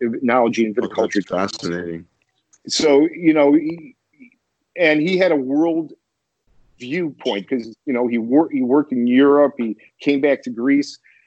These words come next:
Speaker 1: So, you know, he, he worked with Caligà and a couple other people. He created Gentilini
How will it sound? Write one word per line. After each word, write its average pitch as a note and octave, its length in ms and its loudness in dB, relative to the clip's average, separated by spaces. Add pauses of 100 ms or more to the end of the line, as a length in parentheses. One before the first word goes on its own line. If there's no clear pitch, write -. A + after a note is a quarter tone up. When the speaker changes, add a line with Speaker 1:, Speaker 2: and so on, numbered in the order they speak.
Speaker 1:
So, D3+ 380 2
you E3+ 80 2
know, C#3+ 100 2
he, D3 260 0
he C#3 60 4
worked D3+ 260 -2
with D3 120 -6
Caligà C3+ 540 -2
and B2 80 -6
a G#2+ 40 -12
couple C#3 340 -4
other C#3+ 160 -2
people. A#2+ 400 -2
He B2 160 -6
created D3+ 380 4
Gentilini C#3 800 -2